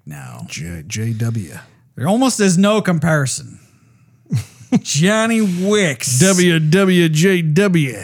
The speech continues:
Speaker 1: Man.
Speaker 2: My goodness.
Speaker 1: You know, Russ, I have a confession to make.
Speaker 2: Oh.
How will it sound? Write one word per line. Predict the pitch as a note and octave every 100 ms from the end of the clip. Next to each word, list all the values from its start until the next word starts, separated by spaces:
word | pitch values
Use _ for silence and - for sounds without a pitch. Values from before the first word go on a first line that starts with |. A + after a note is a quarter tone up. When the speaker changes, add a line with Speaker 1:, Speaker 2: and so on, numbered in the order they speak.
| G2+ B2 C3+
Speaker 1:
Man. | D#3 D#3+ E3 D#3 A#2+ F2 B2 A#2+
Speaker 2:
My | B2 C3 D3+ C#3
goodness. | C3 D3+ C3+ A2 D#3+
Speaker 1:
You | F3
know, | F#3+ F#3+
Russ, | F3+
I | F3+
have |
a | D#3
confession | C#3 B2+ D#2+
to |
make. | D2 - _ _ _ _ -
Speaker 2:
Oh. | G#2 A3+ C#4 -